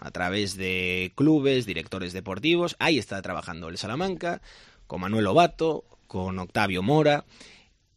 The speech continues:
reforzando, para reforzar esa plantilla del Salamanca, donde tienen bien claro que un delantero y un extremo van a caer. ¿Cuándo? ¿Cómo? No lo sabemos. Lo que sí sabemos, por lo menos a día de hoy, es que el Salamanca, a nivel de pasta,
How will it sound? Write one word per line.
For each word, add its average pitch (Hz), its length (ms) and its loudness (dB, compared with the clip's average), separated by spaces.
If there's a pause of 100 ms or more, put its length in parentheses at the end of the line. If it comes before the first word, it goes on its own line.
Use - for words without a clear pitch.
(760)
reforzando, 143 800 4
para 117 180 4
reforzar 120 540 0
esa 98 140 -2
plantilla 104 360 -2
del 101 160 -2
Salamanca, 170 400 0
donde 110 220 -2
tienen 143 340 0
bien 104 280 0
claro 180 360 2
que 123 120 0
un 127 100 0
delantero 113 420 0
y 113 100 0
un 101 80 -4
extremo 156 540 0
van 123 280 0
a 123 100 -2
caer. 107 460 2 (180)
¿Cuándo? 127 720 0
¿Cómo? 127 540 2 (400)
No 123 160 6
lo 139 100 8
sabemos. 90 640 0
Lo 123 280 4
que 139 120 0
sí 185 80 -2
sabemos, 123 340 0
por 107 140 -4
lo 113 80 0
menos 107 220 -2
a 95 60 -4
día 117 200 2
de 98 160 0
hoy, 208 260 0 (460)
es 156 160 2
que 98 160 -4
el 98 100 -4
Salamanca, 143 720 0 (320)
a 113 100 -4
nivel 131 360 4
de 92 100 -2
pasta, 151 540 0